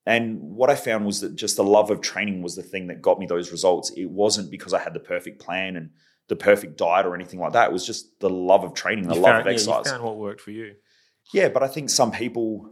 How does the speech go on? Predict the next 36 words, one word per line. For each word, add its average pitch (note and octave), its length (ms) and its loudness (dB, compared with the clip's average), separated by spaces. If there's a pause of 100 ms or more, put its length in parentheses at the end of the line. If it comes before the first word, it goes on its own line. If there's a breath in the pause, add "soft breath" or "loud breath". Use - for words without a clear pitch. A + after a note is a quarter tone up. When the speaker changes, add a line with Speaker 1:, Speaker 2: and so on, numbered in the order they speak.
Speaker 1:
based A2 200 4
on A2+ 60 -14
their F#2 80 -6
value B2 240 4
system, F#2+ 380 -2
need F#2+ 200 -4
more F2+ 140 -4
structure. G2 480 0
I'm A2+ 140 4
a A#2 40 0
non-structured G2+ 760 0
person. D#2 400 -6
So F#2 220 0
Speaker 2:
Mm. G#2+ 360 2
Speaker 1:
I, G2+ 100 4
I A#2+ 40 4
thrive G2+ 500 0
really G2 240 0
well F2 440 0
in, F2+ 440 -14 (480)
I, F#2+ 100 2 (140)
I, G2+ 100 4 (160)
I G2 120 2
call B2 340 -2
it - 80 2
ambiguous F#2 440 -2
structure, - 420 -2
Speaker 2:
Mm. G#2+ 220 -16 (140)
Speaker 1:
where, A2+ 240 2
like, A2+ 220 0
today A#2 440 2
I G2+ 140 2
know, G2 400 -2 (220)
or - 280 0
I A#2+ 60 4
know B2 100 2